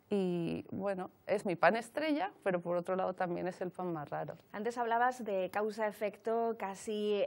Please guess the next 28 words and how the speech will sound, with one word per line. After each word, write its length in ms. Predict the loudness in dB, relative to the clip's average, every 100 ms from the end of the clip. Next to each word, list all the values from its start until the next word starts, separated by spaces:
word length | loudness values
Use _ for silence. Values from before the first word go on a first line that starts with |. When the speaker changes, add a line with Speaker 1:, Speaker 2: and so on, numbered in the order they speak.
| -2
Speaker 2:
empíricamente 1120 | -4 -4 2 2 2 0 -2 -4 -2 -2 -2
has 180 | -4 -4
ido 280 | -2 0
aprendiendo, 760 | 0 -2 -4 -6 -2 -2 -2 -2
Speaker 1:
Sí. 60 | -2 -2
Speaker 2:
haciendo, 480 | 0 0 -4 -8 -6
¿no? 220 | -6 -6 -8 -20 -10
Eh, 340 | -4 0 0 0
pero, 380 | -2 0 0 -2 -2
¿cuáles 300 | -2 -2 -4
han 80 |
sido 200 | -4 -6 -4
también 260 | -6 -6
tus 180 | -8 -12
fuentes 360 | -10 -8 -6 -6
de 60 |
inspiración? 760 | -10 -10 -16 -16 -6 -4 -4 -6
¿Ha 60 | -8
habido 260 | -6 -8
formación? 840 | -8 -10 -10 -14 -8 -4 -2 -2 -6 -16 -8
¿Te 80 |
gustaría, 800 | -8 -6 -6 -2 0 2 2 0 -2
eh, 280 | -6 -6
subirte 400 | -6 -2 0 -2
también 440 | -4 -6 -8 -6 -6
al 280 | -4 -4 -4
Speaker 1:
Mm. 20 |
Speaker 2:
carro 360 | -6 -2 -2